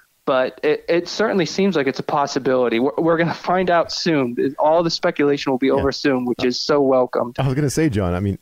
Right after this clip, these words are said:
Speaker 2: every single one of us are gonna be wrong, right? We've all been talking about this for months, and we're gonna be wrong. Something's gonna happen on Thursday that we're gonna be like, "Huh,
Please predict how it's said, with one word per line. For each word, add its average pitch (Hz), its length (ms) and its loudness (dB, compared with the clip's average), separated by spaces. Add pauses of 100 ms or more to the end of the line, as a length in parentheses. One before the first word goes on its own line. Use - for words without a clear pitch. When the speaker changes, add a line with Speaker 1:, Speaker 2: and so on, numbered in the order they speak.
(160)
Speaker 2:
every 135 200 0
single 127 240 0
one 139 160 2
of 123 80 -2
us 104 120 -2
are 107 40 -2
gonna 92 160 0
be 85 80 0
wrong, 85 260 0
right? 95 180 -2
We've 107 160 0
all 113 120 2
been 107 100 -4
talking 120 320 -2
about 104 220 -2
this 104 120 -2
for - 160 -6
months, 98 480 -2
and 117 160 -2
we're 120 60 -2
gonna 135 140 -2
be 143 80 0
wrong. 139 260 0
Something's 139 340 -4
gonna 117 160 -2
happen 123 280 -2
on 117 100 -4
Thursday 117 300 -2
that 107 100 0
we're 110 80 0
gonna 107 120 -2
be 107 100 0
like, 101 240 0
"Huh, 285 320 0